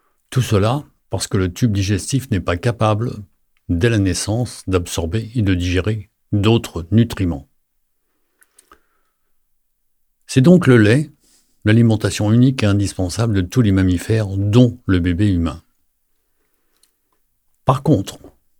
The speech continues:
contrairement aux autres mammifères, il existe chez notre bébé humain une immaturité que nous dirons interne et qui concerne sa capacité nettement moindre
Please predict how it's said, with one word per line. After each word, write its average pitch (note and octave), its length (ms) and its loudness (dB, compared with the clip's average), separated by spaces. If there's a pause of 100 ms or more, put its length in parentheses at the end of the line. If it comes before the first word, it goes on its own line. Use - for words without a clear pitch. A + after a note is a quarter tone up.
(680)
contrairement C3 580 2
aux G2+ 140 2
autres C3 260 2
mammifères, G#2 760 0 (1300)
il G2+ 80 4
existe B2+ 380 4
chez A2 100 4
notre A2 300 0
bébé G2+ 340 2
humain G2 480 0 (680)
une G2 180 6
immaturité A#2+ 760 2
que G#2 80 0
nous G#2+ 160 4
dirons G2+ 480 0 (280)
interne F#2+ 600 0 (920)
et G2+ 100 0
qui A#2 100 -2
concerne B2+ 460 0
sa - 140 -4
capacité A2+ 640 -2
nettement A2+ 400 2
moindre A#2 580 2